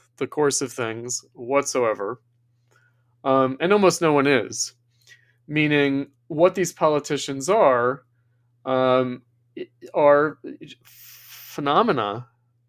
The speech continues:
of, of historical change, right? So, um, you know, I think that we will probably have an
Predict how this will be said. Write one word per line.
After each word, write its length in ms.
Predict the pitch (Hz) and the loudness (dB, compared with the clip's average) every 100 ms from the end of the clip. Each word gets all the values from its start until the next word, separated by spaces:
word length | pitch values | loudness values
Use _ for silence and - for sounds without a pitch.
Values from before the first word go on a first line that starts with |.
| _ - | _ 2
of, 480 | 131 127 123 - _ - | 6 4 2 -10 _ -6
of 180 | 131 131 | -4 0
historical 600 | 139 139 147 143 143 151 | 0 0 2 2 2 -2
change, 580 | 208 180 - - - _ _ _ _ _ _ _ _ | -2 -2 -6 -12 -16 _ _ _ _ _ _ _ _
right? 260 | 117 120 135 | -2 -2 -2
So, 520 | - 139 135 135 131 - - _ _ _ | 2 6 8 8 4 -2 -20 _ _ _
um, 520 | 135 135 131 131 131 _ _ _ _ - _ | 2 4 2 -2 -8 _ _ _ _ -20 _
you 80 | 156 | -2
know, 300 | 131 131 131 _ _ - | 2 0 -2 _ _ -2
I 200 | 135 175 | 0 0
think 340 | 175 156 147 | -2 -4 -2
that 400 | 143 135 139 139 _ _ _ _ _ _ _ _ _ _ _ _ _ _ _ _ _ _ _ _ _ _ | 2 4 4 0 _ _ _ _ _ _ _ _ _ _ _ _ _ _ _ _ _ _ _ _ _ _
we 280 | 190 147 180 | -10 2 2
will 300 | 165 180 180 | 6 6 6
probably 540 | 175 170 156 156 147 151 | 6 4 4 2 -2 2
have 220 | 139 135 | 0 2
an 180 | 131 | 0